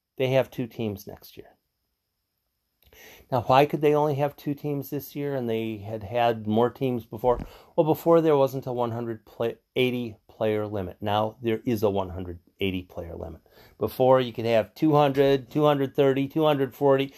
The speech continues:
You have however many guys you wanted. And when you got to the Arizona Summer League, you had thirty-five guys on this team, thirty-five guys on this team. You dress twenty-five a night, you're good to go.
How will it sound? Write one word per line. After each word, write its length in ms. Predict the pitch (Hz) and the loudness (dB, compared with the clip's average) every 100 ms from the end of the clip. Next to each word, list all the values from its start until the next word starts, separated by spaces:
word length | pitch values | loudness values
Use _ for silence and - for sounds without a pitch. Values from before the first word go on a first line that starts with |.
| - _ | -20 _
You 100 | 165 | 0
have 180 | 156 139 | 4 4
however 260 | 131 135 131 | 4 2 2
many 160 | 131 | -2
guys 280 | 120 120 110 | 2 2 2
you 100 | 113 | 0
wanted. 480 | 127 151 143 139 131 _ _ _ _ _ _ | 2 4 4 0 -4 _ _ _ _ _ _
And 220 | 131 117 | -4 -4
when 140 | 123 123 | -4 -4
you 120 | 117 | 4
got 280 | 123 123 - | 4 4 -2
to 80 | |
the 360 | 120 117 110 110 _ _ _ _ _ - | -2 0 0 -2 _ _ _ _ _ -2
Arizona 400 | 135 127 123 117 | 0 2 0 -4
Summer 380 | - 147 139 135 | -2 0 4 4
League, 400 | 131 131 123 113 _ _ - | 4 4 2 -6 _ _ -10
you 100 | 113 | -2
had 240 | 113 104 | 0 0
thirty-five 540 | - 139 131 135 127 123 | 2 2 2 4 4 6
guys 260 | 127 123 | 4 4
on 140 | 127 123 | 0 -4
this 160 | 120 | -6
team, 260 | - 123 120 | -6 -6 -4
thirty-five 600 | 113 131 127 127 123 117 | -2 -2 0 2 2 4
guys 260 | 123 120 120 | 2 2 0
on 160 | 117 | -4
this 180 | 120 - | -4 -8
team. 380 | - 120 113 110 _ _ - | -6 -4 -4 -8 _ _ -6
You 100 | 113 | -2
dress 260 | 120 117 | 0 0
twenty-five 640 | - 127 117 110 117 113 110 | -2 -4 -4 -2 2 2 0
a 60 | |
night, 260 | 110 104 107 | -2 -2 -4
you're 100 | 104 | -8
good 320 | 95 95 101 98 | -4 -2 -2 -2
to 60 | |
go. 320 | 95 82 - | -2 -4 -4